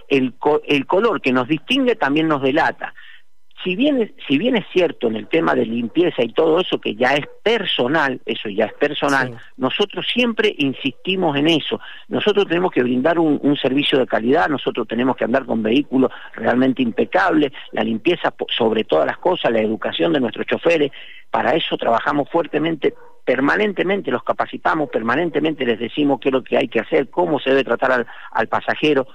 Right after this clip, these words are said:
Speaker 1: Entonces, yo creo que en ese aspecto se ha avanzado mucho. Lo que pasa que, lamentablemente, si nos ponemos a hilar finito,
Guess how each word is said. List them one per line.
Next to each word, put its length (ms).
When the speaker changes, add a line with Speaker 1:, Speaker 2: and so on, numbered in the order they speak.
Speaker 1:
Entonces, 560
yo 160
creo 260
que 80
en 80
ese 180
aspecto 540
se 80
ha 40
avanzado 460
mucho. 520
Lo 160
que 120
pasa 360
que, 160
lamentablemente, 1000
si 120
nos 140
ponemos 420
a 100
hilar 300
finito, 500